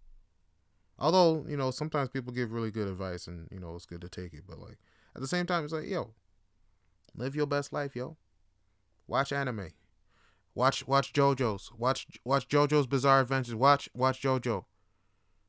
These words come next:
Do not watch One Piece. Don't watch One Piece,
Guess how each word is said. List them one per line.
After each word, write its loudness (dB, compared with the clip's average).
Do -2
not 4
watch 2
One -4
Piece. -10
Don't -2
watch -2
One -6
Piece, -12